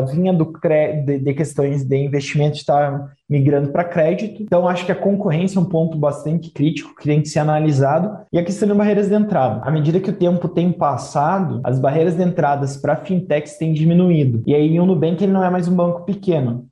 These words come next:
Ele não é mais um banco que o Banco Central não olha, que ninguém tá olhando pra ele. Ele é um banco grande.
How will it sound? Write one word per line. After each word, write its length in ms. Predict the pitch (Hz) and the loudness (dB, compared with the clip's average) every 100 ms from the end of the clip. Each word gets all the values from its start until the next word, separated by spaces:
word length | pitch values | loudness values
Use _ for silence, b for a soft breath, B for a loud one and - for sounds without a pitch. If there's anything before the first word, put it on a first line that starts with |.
| - | -8
Ele 100 | 127 | -4
não 120 | 147 | 0
é 40 | |
mais 200 | 151 151 | 0 0
um 100 | 147 | 0
banco 340 | 139 139 - - | 0 -2 -4 -6
que 200 | - 160 | 0 4
o 240 | 147 139 | 4 4
Banco 240 | 127 143 143 | 2 0 -2
Central 420 | - 143 143 139 | -4 -2 -2 0
não 160 | 139 131 | 0 2
olha, 440 | 139 160 208 214 | 2 2 0 -2
que 600 | - 160 156 139 139 139 - | -4 -2 2 2 0 -4 -4
ninguém 320 | 147 147 151 | 0 2 2
tá 80 | 165 | 0
olhando 220 | 156 160 | 0 0
pra 160 | 165 170 | 2 2
ele. 260 | 135 113 | 2 0
Ele 120 | 120 | 0
é 20 | 131 | 0
um 60 | |
banco 320 | 131 143 180 | 0 0 0
grande. 420 | 139 135 143 180 | 2 2 2 0